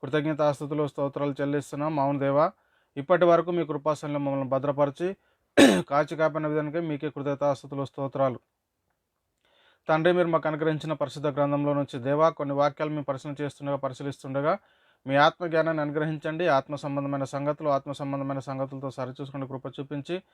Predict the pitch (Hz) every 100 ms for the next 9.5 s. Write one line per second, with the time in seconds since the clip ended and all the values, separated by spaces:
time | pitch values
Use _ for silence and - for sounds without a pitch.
0 | _ _ _ 147 156 185 180 180 170 170
1 | 160 156 165 143 143 143 147 143 143 143
2 | 139 135 147 151 147 147 151 151 160 160
3 | 143 151 156 156 151 151 143 135 131 143
4 | 139 147 143 143 143 143 - 196 _ _
5 | _ _ 151 147 160 165 165 170 160 143
6 | 151 160 165 170 180 170 151 147 147 151
7 | 143 - 135 139 135 135 139 156 170 160
8 | 151 160 143 143 135 147 143 143 139 135
9 | 131 135 131 127